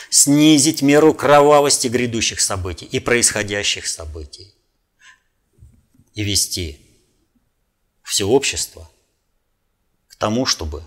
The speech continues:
все люди стали человеками, чтобы каждый человек смог освоить свой генетически обусловленный потенциал.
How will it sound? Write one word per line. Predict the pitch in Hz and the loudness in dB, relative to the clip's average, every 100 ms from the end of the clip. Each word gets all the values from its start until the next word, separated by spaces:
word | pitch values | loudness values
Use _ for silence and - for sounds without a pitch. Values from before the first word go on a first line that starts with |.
| _ _ | _ _
все | - - 120 | -2 2 2
люди | 110 85 76 76 - | 0 -4 -8 -12 -12
стали | - 87 82 82 _ _ | -8 -8 -10 -14 _ _
человеками, | - 87 80 78 76 - 90 _ _ _ | -6 -6 -8 -10 -12 -16 -20 _ _ _
чтобы | - 123 113 | -6 -2 -2
каждый | 110 123 127 110 107 | 2 4 4 2 -4
человек | - 101 92 - | -4 -4 -4 -6
смог | 95 87 80 95 | -8 -8 -8 -6
освоить | - 95 120 101 - | -6 -2 -2 -2 -6
свой | 82 98 107 - | -6 -6 -6 -10
генетически | 95 87 78 107 - - 82 | -10 -10 -10 -8 -6 -6 -8
обусловленный | 80 85 82 82 82 80 | -10 -10 -10 -12 -12 -14
потенциал. | - - 82 - 85 80 | -18 -20 -16 -16 -16 -20